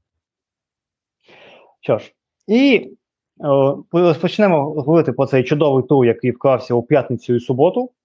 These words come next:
М, е, ми почнемо з першого матчу. Взагалі їх було два в один той самий час, але за розкладом першим стоїть саме Велес П Ф К Львів,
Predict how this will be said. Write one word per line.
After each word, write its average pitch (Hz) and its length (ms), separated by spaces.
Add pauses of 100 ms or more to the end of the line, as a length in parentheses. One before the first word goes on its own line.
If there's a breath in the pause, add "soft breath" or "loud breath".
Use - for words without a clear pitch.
(420)
М, 113 340
е, 113 320
ми 165 140
почнемо 135 520
з 117 300
першого 117 440
матчу. 135 460 (720)
Взагалі 185 340
їх 139 100
було 147 160
два 160 180
в - 20
один 135 180
той 143 100
самий 175 240
час, 285 300
але 160 560
за 139 340
розкладом 123 440
першим 123 340
стоїть 120 260
саме 123 200
Велес 123 320
П 127 180
Ф 123 120
К 135 120
Львів, 226 280